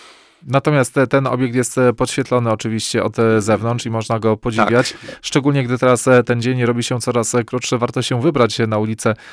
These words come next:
Speaker 1: e, Oleską. Ja wiem, że tam teraz do was ciężko
Speaker 2: <laughs>
Speaker 1: dotrzeć, bo są remonty w okolicach, e, Opola, e, Wschodniego. E, natomiast, e, gdyby nie te wieże ciśnień, to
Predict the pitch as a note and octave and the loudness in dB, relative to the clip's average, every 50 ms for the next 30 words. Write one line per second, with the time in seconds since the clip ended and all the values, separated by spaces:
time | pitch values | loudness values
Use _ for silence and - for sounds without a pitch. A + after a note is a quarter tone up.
0 | - - - B2 A#2+ A2+ - A2 A#2 A2+ - - B2+ B2+ B2 B2+ D3 D#3+ C3+ B2 | -20 -8 -4 -2 0 0 2 2 0 0 -2 -2 0 2 2 4 4 2 0 0
1 | C3 A#2+ - A#2+ A#2 - A#2+ B2 A#2 - - B2 A2+ B2+ C3 A#2 A#2+ A#2 G#2 - | 0 -2 -2 -2 -2 0 0 0 0 0 -2 0 2 2 2 2 2 0 0 -2
2 | - A#2+ - - C#3 C3 - - C3+ B2+ A#2 D#3 D3+ - - - C#3+ C3+ C3+ C#3 | -2 -2 -2 -2 -2 -2 0 2 2 4 6 4 4 4 4 2 2 2 2 0
3 | B2+ A#2 B2+ A#2 - C3+ C3 B2 B2 A#2+ B2 C3 C3 C3+ C3 A#2+ - B2+ A2+ A#2 | -2 -2 -2 -2 -2 -2 -2 -2 0 0 0 0 0 0 -2 -2 -2 -4 -4 -2
4 | - C3+ B2+ A#2+ - B2 A#2 - - C3 B2+ G2 A#2 A2 - B2+ A#2+ A#2 A2 - | 0 -2 -2 0 0 0 0 0 0 0 0 0 0 0 0 2 2 2 0 -2
5 | - - - - - B2+ B2+ A#2+ G#2+ - - B2 A2 A#2 A2+ G#2+ B2 C3 C#3+ - | -4 -14 -20 -12 -6 -2 -2 -2 -2 -2 -4 -4 -4 -4 -4 -2 0 -2 -2 -4
6 | - - D3 - C3 B2+ B2 B2+ C3 - C3+ C3 C3+ C3+ C3 - - C#3+ C3+ C3 | -8 -20 -6 -2 0 2 2 2 0 0 0 0 0 -2 -2 -2 -2 -2 0 0
7 | B2 A#2+ D#3 E3 F3+ F3 E3 D#3+ D#3 - D3+ D3 C#3+ C#3+ C3+ C#3+ C#3+ C3+ C#3+ C#3 | 0 -2 -2 0 0 0 0 0 0 0 2 2 2 2 0 0 0 0 0 -2
8 | C3 - - B2+ - - D3+ D#3 D#3+ D3 - D3 D3 | -2 -2 -4 -4 -4 -2 -2 -2 -2 0 0 0 0